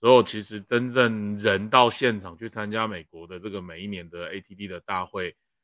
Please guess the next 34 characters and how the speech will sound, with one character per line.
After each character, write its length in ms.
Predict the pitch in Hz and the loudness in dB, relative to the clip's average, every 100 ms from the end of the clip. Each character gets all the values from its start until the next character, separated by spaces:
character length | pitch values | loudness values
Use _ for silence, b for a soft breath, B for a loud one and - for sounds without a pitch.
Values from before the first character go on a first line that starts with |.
| _ - | _ 0
在 180 | 107 - | 0 2
疫 140 | 117 | -4
情 240 | 95 92 95 | -6 -12 -14
前 180 | 85 82 | -16 -16
总 160 | 80 | -14
共 140 | 95 101 | -10 -10
去 200 | - 92 | -8 -10
了 140 | 82 | -10
十 200 | - 82 | -14 -20
三 320 | - 95 90 | -8 -6 -6
次。 300 | 85 _ 82 _ _ _ _ | -10 _ -20 _ _ _ _
那 300 | 98 95 90 | -4 -2 -2
今 220 | 87 110 | -6 -4
年 160 | 110 92 | -2 2
就 160 | 107 104 | 2 2
是 220 | 110 98 | -2 -8
特 180 | - 101 | -2 -2
别 160 | 92 | -2
兴 240 | - 104 104 | -6 -6 -4
奋， 160 | 98 | -6
因 100 | 101 | -4
为 140 | 101 98 | -6 2
大 100 | 101 | 4
家 140 | 98 | 4
都 100 | 101 | 2
知 160 | 98 98 | -8 -8
道 240 | 95 92 - | -6 -8 -14
这 80 | |
几 180 | 98 82 | -20 _
年 160 | 76 82 | -20 -18
因 100 | 95 | -14
为 120 | 92 | -14
疫 180 | 104 87 | -14 -18
情， 180 | - | -20